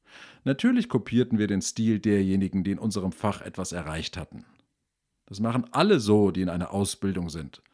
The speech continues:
vom Bäcker über den Fliesenleger bis zum Soziologiestudenten.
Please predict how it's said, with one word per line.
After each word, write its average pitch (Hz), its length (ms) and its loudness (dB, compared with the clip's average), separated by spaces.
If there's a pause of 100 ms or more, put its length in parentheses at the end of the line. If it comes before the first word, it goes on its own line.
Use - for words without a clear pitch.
(240)
vom 92 320 -6
Bäcker 131 400 0
über 104 120 0
den 95 160 0
Fliesenleger 135 960 2 (240)
bis 120 160 -2
zum 135 180 2
Soziologiestudenten. 135 1120 -4